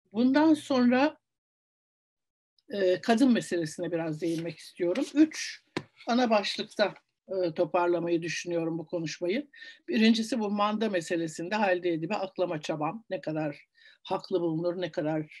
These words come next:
yer alır insanların kafasında, e, bilemiyorum ama ben, e, Halide Edip'i inceleyen bir insan olarak bunu belirtmek istiyorum.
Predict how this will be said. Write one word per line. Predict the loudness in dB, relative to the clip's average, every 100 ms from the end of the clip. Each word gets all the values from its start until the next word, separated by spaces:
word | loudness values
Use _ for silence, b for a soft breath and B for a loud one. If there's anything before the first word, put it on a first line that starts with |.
| -8
yer | -4 -2
alır | -2 -4 -6 -12 -10
insanların | -6 -6 -6 -6 -6 -8
kafasında, | -8 -10 -12 -10 -8 -6 -6 -8 b b b _ -2
e, | 0 2
bilemiyorum | 0 -4 -4 -4 -2
ama | -2 -2
ben, | -2 -2 -4 -12 _ -2
e, |
Halide | -2 0 -2 -2 -2
Edip'i | -4 -4 -2 -2 -4 -8
inceleyen | -6 -2 0 2 0 -2
bir | -4
insan | -4 -8 -6
olarak | -4 -2 -4
bunu | -6 -8 -10 -4
belirtmek | -4 -4 -8 -12 -12
istiyorum. | -14 -12 -8 -8 -8